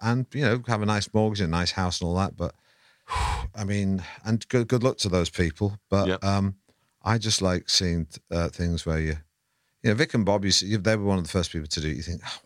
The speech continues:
Speaker 1: why are they, how the hell is that funny? I don't know what's going on. I, I can't figure it out, but it, it, it's making me laugh," you know. And let's try and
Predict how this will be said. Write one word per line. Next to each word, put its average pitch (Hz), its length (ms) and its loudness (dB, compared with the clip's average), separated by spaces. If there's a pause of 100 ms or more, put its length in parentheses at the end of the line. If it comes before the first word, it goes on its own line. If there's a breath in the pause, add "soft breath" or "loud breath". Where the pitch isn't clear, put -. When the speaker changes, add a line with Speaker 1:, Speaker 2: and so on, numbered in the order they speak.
Speaker 1:
why 123 120 -2
are 127 40 0
they, 120 140 -2 (160)
how 127 220 -8
the 107 140 -4
hell 117 320 0
is 90 100 0
that 90 160 -2
funny? 82 200 -6
I 87 80 -2
don't 101 140 0
know 87 60 -2
what's 82 140 -4
going 85 280 -6
on. 87 320 2
I, 80 220 -8
I - 20 -6
can't 95 320 -4
figure 85 220 -6
it 85 100 -6
out, 82 220 -6
but 78 140 -14
it, - 80 -14 (340)
it, 87 180 -12 (160)
it's - 120 -20
making 85 320 -6
me 82 80 -6
laugh," 85 360 -6
you 78 80 -8
know. 69 120 -10 (580 loud breath)
And 110 360 2
let's 120 220 0
try 131 220 -2
and 131 160 -2